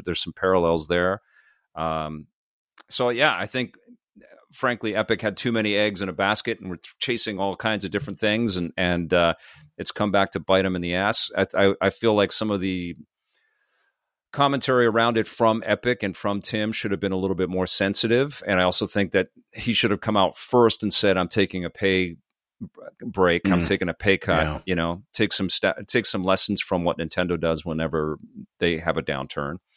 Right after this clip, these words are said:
Speaker 1: and, uh, focus on their people and say that, you know, like a-, a-, any company out there, the people are the assets. And if you're not figuring out how to sur-, survive when you're at the top of the game, like Epic is, if you don't have a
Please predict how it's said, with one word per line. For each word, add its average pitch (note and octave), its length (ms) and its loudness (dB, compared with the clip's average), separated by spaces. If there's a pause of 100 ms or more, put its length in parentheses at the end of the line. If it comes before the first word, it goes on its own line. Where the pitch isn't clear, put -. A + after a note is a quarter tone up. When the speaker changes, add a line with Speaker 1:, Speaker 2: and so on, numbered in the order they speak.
(300)
Speaker 1:
and, E2 460 0
uh, E2 240 2
focus - 460 2
on A2 160 2
their A2+ 120 0
people C3+ 480 -4
and F2+ 120 -6
say F#2+ 200 2
that, F2+ 300 0
you G2 120 -4
know, F#2+ 220 -2 (440)
like G2+ 160 -2
a-, B2 180 0
a-, C#3+ 220 0
any D3 220 2
company C3 480 0
out F2+ 240 2
there, E2+ 360 2 (280)
the G#2 100 -2
people A#2+ 400 2
are G#2 100 4
the F#2 160 2
assets. - 640 -2 (180)
And F2+ 220 0
if E2+ 160 0
you're G2+ 220 4
not G#2 260 0
figuring G#2+ 300 0
out G2+ 140 -2
how G#2 160 0
to F#2+ 140 -2
sur-, - 280 -4 (240)
survive G#2 560 0
when G2 120 -2
you're G#2+ 320 0
at G#2+ 160 0
the G#2 80 -6
top A#2+ 320 -6
of A2 60 -6
the F#2+ 80 -2
game, G#2+ 280 -2
like F2+ 200 -2
Epic A2 320 -4
is, D#2 220 -4
if D2+ 100 -10
you G#2 80 -4
don't G#2+ 200 -4
have G#2 240 -2
a F#2+ 60 -6